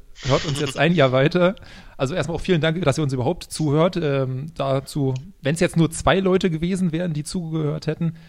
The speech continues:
Speaker 1: dann hätten wir's vielleicht am Ende der Saison sein gelassen. Aber ich würd sagen, so macht's Spaß, hören ein paar Leute zu, da können wir ruhig, äh, nächstes Jahr auch noch durchziehen.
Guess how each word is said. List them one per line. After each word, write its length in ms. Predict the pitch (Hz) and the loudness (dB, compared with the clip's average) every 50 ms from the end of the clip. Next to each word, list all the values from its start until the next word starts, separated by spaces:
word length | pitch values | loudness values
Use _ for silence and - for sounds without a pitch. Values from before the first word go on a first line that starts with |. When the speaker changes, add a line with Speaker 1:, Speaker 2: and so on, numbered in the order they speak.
| - - | -16 -2
Speaker 1:
dann 140 | - 123 120 | 0 2 2
hätten 160 | 131 - 175 | 2 0 0
wir's 120 | 139 127 - | -2 -2 0
vielleicht 220 | - 135 131 - | -2 -2 0 0
am 100 | 127 - | -2 -2
Ende 240 | - 127 147 170 170 | 0 2 2 2 4
der 120 | 139 135 120 | 2 2 0
Saison 520 | 120 120 113 131 127 131 135 135 135 131 - - _ _ _ _ - - - - _ _ _ _ - | 0 -2 -2 -2 -2 -2 -4 -6 -8 -8 -12 -20 _ _ _ _ -20 -20 -20 -20 _ _ _ _ -16
sein 240 | - 104 104 123 123 | -8 -4 -4 -2 -2
gelassen. 580 | 117 107 107 110 110 - 143 160 175 - - - - - - - - - _ - - - | -2 -2 -2 -2 2 4 4 4 4 2 -2 -16 -20 -20 -20 -20 -20 -20 _ -20 -12 -6
Aber 800 | - 120 120 123 117 123 120 120 117 117 113 113 113 113 117 - - | -2 0 0 0 0 0 0 0 0 0 0 -2 -2 -4 -6 -10 -10
ich 80 | - 127 | -6 -6
würd 120 | 151 147 | -6 -4
sagen, 420 | - 165 160 156 160 170 - 170 - - | -4 -4 -4 -4 -6 -8 -10 -14 -14 -14
so 180 | 139 123 147 | -4 -2 0
macht's 220 | 165 160 139 - - | 2 2 0 0 -2
Spaß, 320 | - 165 165 170 - - | 0 2 2 2 2 2
hören 140 | 151 151 151 | 2 2 4
ein 40 | - | 6
paar 120 | - 143 135 | 4 6 6
Leute 220 | 143 151 156 143 | 4 4 4 2
zu, 300 | - - - 180 208 202 | 0 2 2 2 2 4
da 160 | 156 151 143 135 | 2 2 0 2
können 200 | - 170 156 151 | 2 2 4 4
wir 60 | 156 | 4
ruhig, 280 | 147 143 147 143 131 | 4 6 4 4 4
äh, 400 | 156 147 143 139 139 139 135 135 | 4 2 4 4 4 2 2 2
nächstes 280 | 135 143 143 - - 117 | 2 2 0 0 -2 -4
Jahr 120 | 123 135 | -4 -2
auch 80 | - 139 | -2 -2
noch 140 | 123 110 104 | -4 -4 -2
durchziehen. 540 | - 120 117 - - - 147 151 175 185 | 0 -2 -2 -2 -2 -2 2 2 2 2